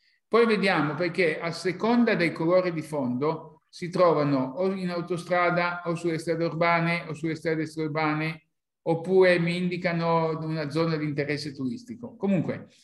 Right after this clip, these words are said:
adesso iniziamo dai colori principali, poi man mano vediamo le spiegazioni anche dei colori, ok? Il primo, che è quello fondamentale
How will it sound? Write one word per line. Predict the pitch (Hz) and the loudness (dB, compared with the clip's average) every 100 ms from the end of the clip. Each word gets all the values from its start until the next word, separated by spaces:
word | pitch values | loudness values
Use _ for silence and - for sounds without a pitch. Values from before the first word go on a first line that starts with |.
| _ _ | _ _
adesso | 165 208 208 | 0 0 0
iniziamo | 175 190 | 0 2
dai | 180 170 | 2 0
colori | 180 165 | 0 -2
principali, | 190 233 240 214 - | -4 -6 -4 -4 -2
poi | 190 185 | -2 -2
man | 190 | -2
mano | 170 175 175 170 | -2 -2 -2 -4
vediamo | 151 147 156 156 | -6 -4 -4 -4
le | 143 | -6
spiegazioni | - 156 170 160 151 143 | -6 -4 -4 -4 -4 -2
anche | 131 | -4
dei | 131 127 | -6 -6
colori, | 123 113 104 - _ _ | -8 -8 -10 -12 _ _
ok? | - 143 139 127 - _ - - - _ - | -8 -4 -4 -8 -20 _ -20 -20 -20 _ -2
Il | 233 226 | -2 0
primo, | 247 247 170 151 160 | 0 4 4 4 2
che | 165 | 0
è | |
quello | 160 202 196 | 0 2 2
fondamentale | - 185 180 170 160 180 190 190 190 185 - | 0 -2 -2 -2 -2 0 2 2 2 -2 -4